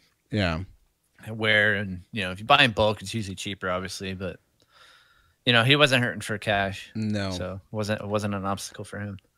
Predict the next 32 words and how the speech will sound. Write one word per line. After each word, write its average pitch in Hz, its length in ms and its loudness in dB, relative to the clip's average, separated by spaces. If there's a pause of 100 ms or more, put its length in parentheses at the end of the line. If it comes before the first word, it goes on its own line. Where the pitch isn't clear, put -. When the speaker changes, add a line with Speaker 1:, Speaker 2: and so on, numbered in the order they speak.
Speaker 1:
Yeah. 98 340 0
<sighs> - 60 -14 (2000)
Speaker 2:
So - 80 -10
Speaker 1:
I 123 560 -2
don't 131 260 6
know. 104 140 2
It 110 60 2
just 107 240 -2
seems, 117 560 2
seems 175 260 6
like 165 100 8
there's 131 220 4
a 135 60 4
lot 110 320 6
of 101 140 -2
waste 95 380 -2
with 92 120 -6
fully 98 280 -4
auto. 92 360 -2 (1900)
But, 113 180 -2
you 123 80 -2
know, 104 100 0
Speaker 2:
Yeah, 147 180 10
Speaker 1:
if 135 60 6
you're - 80 10
Speaker 2:
I - 40 10
Speaker 1:
the 170 60 4
government, 127 440 6
you 117 60 0
can 117 120 4
afford 107 300 -2
it. 87 160 -6